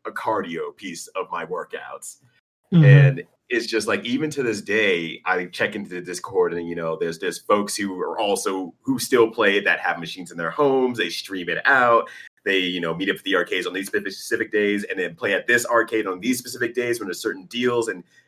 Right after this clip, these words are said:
Speaker 1: there's still a really huge group community that's just moving around, just moving throughout the whole state, just playing wherever the heck they want and whatever fits them the best. And it's just like,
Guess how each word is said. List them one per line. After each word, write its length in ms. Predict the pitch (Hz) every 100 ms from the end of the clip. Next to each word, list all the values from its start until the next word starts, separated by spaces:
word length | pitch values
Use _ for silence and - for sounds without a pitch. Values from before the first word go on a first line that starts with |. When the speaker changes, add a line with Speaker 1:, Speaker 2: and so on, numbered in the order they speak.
| _
Speaker 1:
there's 260 | - 190 147
still 300 | - 123 123
a 180 | 98 90 82
really 340 | 87 113 120
huge 480 | 123 123 98 101 -
group 220 | - 110
community 340 | - 104 147 120
that's 220 | 95 -
just 200 | 104 -
moving 380 | 82 98 104 123
around, 420 | 120 135 151 92
just 480 | - - - - 85
moving 300 | 95 113 131
throughout 480 | 135 143 143 - - _ _
the 80 | 127
whole 160 | 147
state, 400 | 135 - 170 127
just 300 | - 104 - _ _
playing 460 | - 101 110 110
wherever 240 | 113 117 117
the 80 | 117
heck 180 | 127
they 100 | -
want 380 | 110 123 156 -
and 160 | 98 98
whatever 220 | 104 104
fits 260 | - 120 -
them 140 | 110
the 60 | 101
best. 400 | 123 151 - -
And 100 | 92
it's 160 | 87
just 220 | - 107 101
like, 260 | 95 -